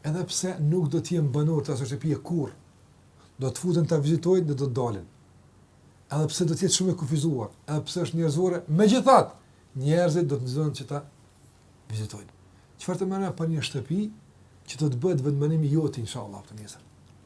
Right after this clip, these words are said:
Do të gëzosh pasuri të madhe, do të gëzosh, e, lumturi të pakufishme, do të gëzosh pushtet dhe pasuri të pakontestueshme. Kjo atëra e përhershme dhe kjo atëra e jotja.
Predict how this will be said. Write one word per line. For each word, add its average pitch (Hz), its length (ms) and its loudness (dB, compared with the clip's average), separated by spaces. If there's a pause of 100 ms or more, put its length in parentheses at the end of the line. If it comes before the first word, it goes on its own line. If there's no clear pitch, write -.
(500)
Do 123 120 -8
të 117 120 -6
gëzosh 170 460 2 (220)
pasuri 160 300 0
të 135 140 -6
madhe, 156 300 -4 (680)
do 143 100 2
të 127 100 -2
gëzosh, 165 480 4
e, - 520 -6 (200)
lumturi 156 460 4 (100)
të - 120 -18
pakufishme, 175 640 -2 (360)
do 143 160 0
të 135 100 0
gëzosh 135 440 4
pushtet 160 480 2
dhe 156 100 4 (100)
pasuri 175 320 2
të 151 180 -6
pakontestueshme. 160 800 -4 (1400)
Kjo 196 180 8
atëra 220 360 6
e 143 40 4 (100)
përhershme 170 680 0 (540)
dhe 131 120 -4
kjo 196 180 4
atëra 196 340 0 (100)
e 135 100 -2
jotja. 120 420 -4